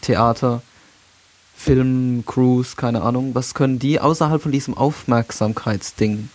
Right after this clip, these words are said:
was bietet das denen noch? Was, was, was, was,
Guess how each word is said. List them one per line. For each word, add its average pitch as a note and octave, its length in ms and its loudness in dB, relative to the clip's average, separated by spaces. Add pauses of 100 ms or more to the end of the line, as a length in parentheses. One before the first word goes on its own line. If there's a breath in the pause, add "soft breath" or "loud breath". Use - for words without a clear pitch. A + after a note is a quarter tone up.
(120)
was - 240 -4 (100)
bietet D3+ 380 2
das - 260 -2
denen F#2 300 -4
noch? G2 240 -12 (800 loud breath)
Was, - 280 -4
was, - 220 -4
was, - 240 -4
was, - 260 -6